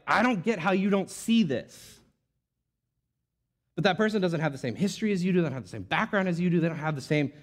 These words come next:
like, upbringing as you do. And so part of why we're doing this is this protects us from, like, using our versions of Christianity, and we all have them.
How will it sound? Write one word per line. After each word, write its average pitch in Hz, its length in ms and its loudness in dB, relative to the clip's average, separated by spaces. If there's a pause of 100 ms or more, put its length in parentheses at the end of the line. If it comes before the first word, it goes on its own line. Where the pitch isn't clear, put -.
like, 147 260 -2
upbringing 202 600 0
as 175 120 0
you 190 140 2
do. 175 340 2 (1300)
And 170 160 2
so 185 280 4
part 226 420 0
of 214 100 -2
why 202 160 0
we're 165 140 -2
doing 180 480 0
this 117 320 -2
is 156 180 -2
this 196 160 -2
protects - 580 -6
us 165 180 0
from, 151 280 -2
like, 143 160 0
using 175 540 0
our 175 280 -2
versions 180 440 -2
of 139 120 -10
Christianity, 135 760 -2
and 135 120 -2
we 143 120 -2
all 180 260 -4
have 156 400 -4
them. 120 320 -6